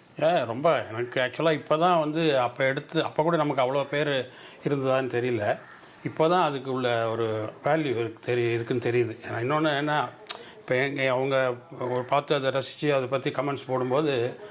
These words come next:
அதை பார்க்கும்போது இன்னும் சந்தோஷம் இருக்கு. இன்னும் எடுக்கணும், இன்னும் எடுக்கணும். இன்னும் இன்னைக்கு, இன்னைக்கும் ஒரு ஆர்வமா இருக்கிறதுக்கு காரணம் அதெல்லாம் தான். அவங்களோட comments, இந்த Facebook, மத்த இதுல உள்ள இதுதான்,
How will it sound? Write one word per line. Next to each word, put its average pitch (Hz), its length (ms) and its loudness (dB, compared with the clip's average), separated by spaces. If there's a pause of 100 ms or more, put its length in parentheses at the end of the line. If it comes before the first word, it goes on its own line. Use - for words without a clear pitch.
(240)
அதை 123 200 0
பார்க்கும்போது 147 420 2
இன்னும் 156 180 2
சந்தோஷம் 143 400 0
இருக்கு. 123 240 -2
இன்னும் 139 360 2
எடுக்கணும், 127 360 0
இன்னும் 139 280 2
எடுக்கணும். 127 260 -2
இன்னும் 147 340 2
இன்னைக்கு, 143 320 -2 (400)
இன்னைக்கும் 170 360 4
ஒரு 151 120 2
ஆர்வமா 151 380 4
இருக்கிறதுக்கு 127 440 -4
காரணம் 151 440 -2 (380)
அதெல்லாம் 127 400 2
தான். 117 140 -2 (280)
அவங்களோட 127 260 0 (100)
comments, 131 540 -4 (420)
இந்த 117 180 0
Facebook, 120 360 -2
மத்த 127 360 -2 (260)
இதுல 120 180 0
உள்ள 117 460 0
இதுதான், 123 500 0